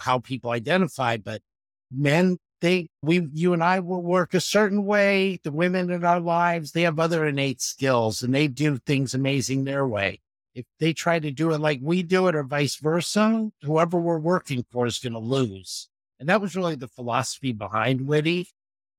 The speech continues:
I helped. My brother was the technical person in our family. So we had a web company back then we started,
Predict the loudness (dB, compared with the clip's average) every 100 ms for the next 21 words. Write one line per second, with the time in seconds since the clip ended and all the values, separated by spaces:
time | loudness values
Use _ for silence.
0 | _ _ _ -4 -2 0 0 -2 -6 -10
1 | -8 -6 0 0 0 -2 -4 -6 -8 -6
2 | -6 -4 -6 -6 -10 -6 -4 -2 -2 -4
3 | -4 -6 -4 -2 -2 -2 -2 -4 -4 -4
4 | -2 0 2 2 0 -2 -2 -2 -2 -4
5 | -4 -4 -6 -2 -2 -2 -2 -2 0 -2
6 | -4 -4 -2 -2 -4 -6 -8 -10